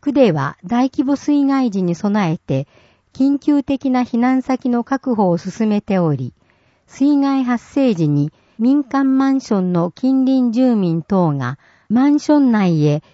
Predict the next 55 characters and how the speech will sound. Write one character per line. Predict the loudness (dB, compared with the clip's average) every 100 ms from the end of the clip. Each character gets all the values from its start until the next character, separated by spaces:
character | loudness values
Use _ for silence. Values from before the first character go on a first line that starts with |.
| _
一 | -8 -6 -2
時 | -2 0
的 | -2 0
に | 2 0
避 | 0
難 | 0 2 2
で | 0
き | 0 0
る | 4
よ | 4
う | 4
に | 0
す | -2 -2
る | -2
た | -2 -2
め | 0
の | 0 -2 -2
協 | 0 2
定 | 2 0 -2
締 | 0 0 0
結 | -2 -4 0
を | 0 0
推 | 0 -2 -2
進 | -2 -2 -2
し | -4
て | -2
い | 0 0
ま | -2 -4
す。 | -10 _ _ _ _ _ _ _ _ _
こ | -2
の | -2 -2
度、 | -4 -2 -2 -4 _
協 | -2 0
定 | 0 0 -2
締 | 0 -2 -2
結 | -6 -6 -6
の | -6
た | -4
め | -4 -2
の | -2
ガ | -2 -4
イ | -2
ド | -2
ラ | -2 -2
イ | -2 -2
ン |
を | -2
作 | -4 -8 -12
成 | -6 -4 -2
し | -4 -6
ま | -6
し | -6
た | -6
の | -4 -4
で、 | -6 -10